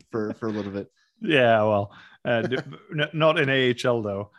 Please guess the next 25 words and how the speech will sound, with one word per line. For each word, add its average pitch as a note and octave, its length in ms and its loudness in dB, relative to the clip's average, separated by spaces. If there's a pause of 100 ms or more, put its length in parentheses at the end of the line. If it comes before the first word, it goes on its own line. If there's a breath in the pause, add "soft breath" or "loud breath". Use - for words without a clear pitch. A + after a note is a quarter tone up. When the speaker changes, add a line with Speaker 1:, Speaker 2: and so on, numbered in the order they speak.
(160 soft breath)
Speaker 1:
And, A2 260 -4
uh, A2 300 4
Speaker 2:
<laughs> C3 40 4
No. B2+ 40 2
Speaker 1:
it's B2+ 140 2
unfortunate B2+ 540 -2
to A2+ 100 -12
talk A#2+ 220 -6
about, A2 440 2
uh, G#2+ 160 -2
Lucas G#2+ 340 -4
Vejdemo, A#2 580 -2 (100)
um, G2+ 800 -2 (500)
being C3 200 -2
injured, B2 440 -2 (240)
having A2+ 240 -2
surgery, A2 680 -2 (440 soft breath)
and, G2+ 300 -4
uh, G2 260 2
we'll G#2 140 -2
see A2 200 -4
when G2 160 -2
he G2+ 120 -2
get G2+ 260 -4
back. G2+ 340 -2